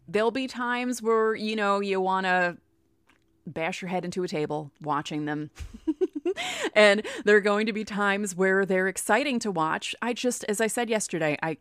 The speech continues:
cannot deal with the roller coaster. I don't want it to be a roller coaster. I want it to be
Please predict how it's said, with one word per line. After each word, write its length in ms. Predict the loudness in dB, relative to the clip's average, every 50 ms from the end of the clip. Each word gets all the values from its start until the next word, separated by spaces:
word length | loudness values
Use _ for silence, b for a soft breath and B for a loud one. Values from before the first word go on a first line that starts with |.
| _ _
cannot 800 | -18 -10 -4 -2 0 2 2 4 4 4 4 2 0 -2 -12 -12
deal 240 | -8 -2 0 2 2
with 140 | 2 -2 -2
the 80 | -4 -4
roller 380 | 0 4 4 4 6 4 2
coaster. 560 | 0 0 -2 -2 -4 -6 -8 -8 -8 -8 -10 _ _ _ _ _ _ _ _ _ _ _ _ _ b b b b b b b b b b b
I 100 | -10 -6
don't 240 | -2 -2 -2 -2 -2
want 240 | -4 -6 -4 -4 -4
it 60 | -6
to 80 | -8 -8
be 120 | -6 -6
a 40 | -4
roller 240 | -2 -2 -4 -4 -6
coaster. 500 | -6 -6 -6 -6 -6 -8 -10 -10 -10 -6 -4
I 80 | -4 -2
want 200 | -2 -2 -4 -4
it 60 | -4
to 120 | -6 -6 -6
be 240 | -4 -6 -6 -8